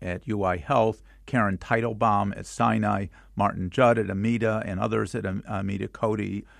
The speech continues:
Sellers at Amita, the, the folks from Lurie Matt Davis, everyone was ready to be at this table. And I think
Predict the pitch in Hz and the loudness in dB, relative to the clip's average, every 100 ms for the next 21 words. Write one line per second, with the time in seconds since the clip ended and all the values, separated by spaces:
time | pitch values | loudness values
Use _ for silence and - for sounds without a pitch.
0 | - - 127 117 110 120 98 98 107 104 | -20 -2 0 2 0 -2 -4 -2 0 0
1 | 104 101 - _ - - 98 131 113 - | -2 -4 -12 _ -10 -6 0 2 2 0
2 | 101 101 107 107 104 98 - - 120 107 | -4 0 2 2 2 0 -2 0 0 0
3 | 110 101 - - _ - 117 110 117 104 | 0 -4 -6 -16 _ 0 2 4 2 0
4 | 101 98 98 101 107 98 92 104 98 95 | 0 0 -2 -4 -6 -8 -4 -2 0 -4
5 | 107 101 104 - 85 - 95 98 104 - | -6 -8 -8 -10 -12 -8 -6 -6 -12 -16
6 | - - - _ - 139 175 170 - | -20 -20 -20 _ -2 0 -2 -4 -6